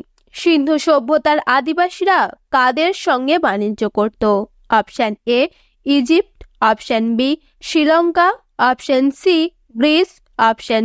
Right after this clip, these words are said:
ডি মেসোপটেমিয়া। সঠিক আনসার হবে অপশন ডি মেসোপটেমিয়া।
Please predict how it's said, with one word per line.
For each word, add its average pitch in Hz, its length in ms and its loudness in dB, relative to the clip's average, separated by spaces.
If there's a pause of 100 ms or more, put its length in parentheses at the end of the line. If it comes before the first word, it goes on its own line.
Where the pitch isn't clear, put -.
(100)
ডি 254 140 0 (320)
মেসোপটেমিয়া। 208 920 -2 (640)
সঠিক 311 380 0
আনসার 339 380 0
হবে 359 240 0 (140)
অপশন 220 440 -2 (100)
ডি 269 120 0 (220)
মেসোপটেমিয়া। 202 960 -2